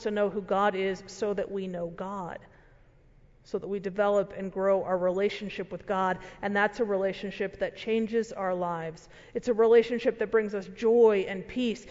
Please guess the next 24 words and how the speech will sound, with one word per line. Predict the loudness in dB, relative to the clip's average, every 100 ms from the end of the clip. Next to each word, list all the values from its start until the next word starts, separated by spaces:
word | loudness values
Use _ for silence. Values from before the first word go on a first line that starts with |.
| -4 0
It | 6
brings | 4 4
us | -6
comfort | -8 0 0 4 4 4
and | -4
inspiration. | -6 -6 -4 -2 2 2 2 -2 -4
It | -4 -6
convicts | -4 -4 0 -2 0 2
us. | 2 0 -4
It | -6 -4
guides | -2 2 2 2 0 0
our | 2
decisions. | 2 0 -2 0 0 -4 -6 -16 -2
The | 0
Bible | 2 2 2 2 0
brings | 6 6 8 2
us | 0
a | -4
life | -4 2 4 4 4
that | 2
is | 0 -4
saved | -12 -6 0 0 0 -2 -4 -18 -20 -20 -8
and | -6
transformed. | -6 -8 -8 -10 -12 -12 -12 -16